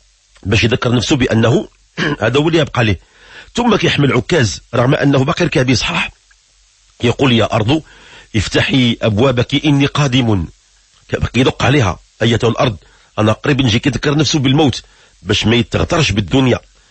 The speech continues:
ما يغترش بملذاتها وطيباتها، ويمشي معها ومع الناسها. ثم كيدير السبحة في يدو، باش يبقى دائمًا ي-، يذكر الله، ما ينساش، ما ي-، ما يغفلش، وكيعلق في عنقه.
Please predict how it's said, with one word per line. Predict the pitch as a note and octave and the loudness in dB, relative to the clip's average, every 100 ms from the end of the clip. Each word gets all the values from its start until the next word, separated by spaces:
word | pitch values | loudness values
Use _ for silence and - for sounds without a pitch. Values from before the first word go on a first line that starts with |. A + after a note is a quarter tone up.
| _ _ | _ _
ما | G2+ | -2
يغترش | A#2 F#2+ E3 C3+ | 0 0 -2 -2
بملذاتها | F#2+ A#2+ A#2 A2+ F#2+ A#2+ B2 G#2+ | 0 2 2 0 0 0 0 0
وطيباتها، | A2 A#2+ A#2+ A2+ A#2 A2+ A2+ F#2+ - _ _ _ - | -2 -2 -2 0 0 0 -2 -2 -6 _ _ _ -2
ويمشي | A#2+ G#2 C3 | 0 2 0
معها | A2+ G#2 G#2 A#2+ | 0 0 0 2
ومع | G#2+ G2+ | 0 0
الناسها. | G#2+ A2+ - E2+ - _ _ _ _ _ _ _ | 0 0 0 -2 -6 _ _ _ _ _ _ _
ثم | - A3+ G#3 | 0 2 2
كيدير | E3+ D3 | 2 0
السبحة | - C#3+ - | 0 -2 0
في | - A#2 | -2 -2
يدو، | G#2 G3+ - _ _ _ _ | 0 -2 -4 _ _ _ _
باش | - - | -2 0
يبقى | B2 - A#2+ | 0 -2 -2
دائمًا | D#3+ C3+ E3 F3 - - _ - | 0 0 0 -2 -8 -20 _ -2
ي-، | |
يذكر | B2+ - B2 G#2 - | -2 2 0 0 -2
الله، | B2+ A#2+ | 0 2
ما | G#2 | 2
ينساش، | B2+ - D3 - - _ _ _ - | 2 2 0 -2 -6 _ _ _ -2
ما | G#2 | 0
ي-، | A#2+ | 2
ما | A#2 | 2
يغفلش، | A#2+ G2+ E3+ - - - _ _ _ | 0 0 -2 -2 -6 -12 _ _ _
وكيعلق | - A#2+ - E3+ F3+ - | -4 0 0 0 0 -2
في | - C#3 | -2 0
عنقه. | E3 F#3+ | 0 0